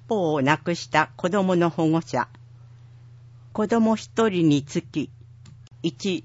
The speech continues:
三万六千八百円。二、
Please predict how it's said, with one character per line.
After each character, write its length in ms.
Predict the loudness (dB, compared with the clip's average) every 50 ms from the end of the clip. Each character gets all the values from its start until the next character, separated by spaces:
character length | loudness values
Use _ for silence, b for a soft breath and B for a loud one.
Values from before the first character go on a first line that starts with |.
| -12 -20 -20 -20 -20
三 440 | -14 -4 0 2 4 4 4 4 4
万 240 | 4 4 2 2 2
六 220 | 0 -2 -4 -6
千 300 | -6 0 2 2 4 2
八 200 | 2 0 -2 -4 -2 -2
百 300 | -2 -2 -2 -2 -4 -2
円。 240 | -2 -2 -4 -6 -10 -14 -20 -20 -20 -20 -20 -20 -20 -20 -20 -20 -20 -20 -10 -4
二、 300 | 0 2 2 2 0 -4